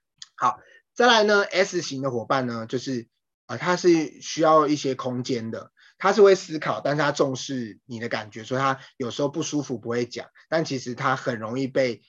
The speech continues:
压迫跟变化的时候，他就会有压力。所以跟 S 型的人伙伴沟通的时候，其实就是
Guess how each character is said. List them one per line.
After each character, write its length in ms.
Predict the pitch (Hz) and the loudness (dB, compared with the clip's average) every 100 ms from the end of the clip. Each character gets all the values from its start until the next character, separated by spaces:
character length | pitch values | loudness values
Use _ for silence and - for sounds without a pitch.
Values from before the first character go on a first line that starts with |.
| _ | _
压 240 | 135 131 | -2 0
迫 220 | 131 135 | 0 -4
跟 180 | 117 117 | -4 -4
变 260 | 120 127 104 | -2 -4 -4
化 280 | - 113 113 | -6 -6 -6
的 160 | 107 | -10
时 100 | - | -8
候， 80 | 120 | -6
他 140 | 117 | -4
就 100 | 113 | 0
会 100 | 123 | 0
有 120 | 117 98 | 0 -6
压 280 | 107 101 | -10 -10
力。 220 | 107 110 - - - _ | -10 -12 -14 -20 -20 _
所 100 | 190 | 2
以 60 | |
跟 140 | 185 208 | 4 2
S 360 | - 185 190 | 4 2 2
型 240 | 180 143 143 | -4 -4 -2
的 80 | 135 | -2
人 140 | 131 | -2
伙 120 | 120 | -2
伴 220 | 143 147 | 0 0
沟 160 | 135 127 | 0 0
通 200 | 135 131 | 0 -2
的 80 | 117 | -4
时 160 | - | -6
候， 120 | 117 120 | -4 -4
其 140 | 131 | -6
实 140 | 131 | -6
就 120 | 127 143 | -4 -2
是 200 | 156 | -2